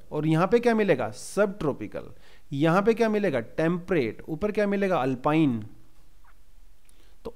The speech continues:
altitudinally भी जो है आपको ये सेम कंडीशन देखने को मिलेंगी। तो जब यहाँ पे वर्ड आ गया सब ट्रॉपिकल, इसका मतलब वो किसी एक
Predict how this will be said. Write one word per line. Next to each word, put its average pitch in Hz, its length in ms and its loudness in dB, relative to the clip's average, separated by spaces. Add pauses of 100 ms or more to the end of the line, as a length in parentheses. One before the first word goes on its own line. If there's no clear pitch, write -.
altitudinally 247 880 6
भी 190 240 4
जो 165 140 4
है 151 140 4
आपको 170 280 2
ये 160 140 0
सेम 190 260 2
कंडीशन 131 420 0
देखने 110 280 -6
को 107 120 -8
मिलेंगी। 90 400 -10 (340)
तो 240 80 8
जब 202 520 2
यहाँ 175 220 4
पे 208 120 4
वर्ड 180 320 6
आ 147 320 0
गया 165 280 4
सब 180 420 -2
ट्रॉपिकल, 127 680 0 (1040)
इसका 180 300 0
मतलब 175 320 4
वो 190 260 8
किसी 208 360 -2
एक 226 360 2